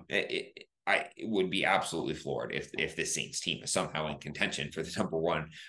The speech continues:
overall pick, or, or really even the number two overall pick, if you wanna go beyond Caleb Williams to, to Drake May from North Carolina, the other super hyped quarterback in this class. So,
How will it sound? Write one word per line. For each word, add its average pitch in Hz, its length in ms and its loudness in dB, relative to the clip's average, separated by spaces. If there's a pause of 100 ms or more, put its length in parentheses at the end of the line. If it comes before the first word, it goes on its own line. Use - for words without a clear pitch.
overall 87 300 4
pick, 123 160 4
or, 117 220 6 (160)
or 107 100 0
really 107 300 8
even 95 260 2
the 90 80 -2
number 92 380 -2
two 165 140 6
overall 82 280 4
pick, 82 180 -6
if 76 80 -16
you 82 120 -6
wanna 85 200 -2
go 82 160 -2
beyond 82 300 -2
Caleb 85 300 2
Williams 92 400 4
to, 80 180 2
to 80 120 -2
Drake 82 260 0
May 95 140 4
from 78 160 -6
North 78 200 -4
Carolina, 82 420 2
the 76 140 2
other 76 160 0
super 78 360 0
hyped 78 240 0
quarterback 82 420 2
in 71 60 -12
this - 200 -12
class. - 240 -8
So, 80 200 0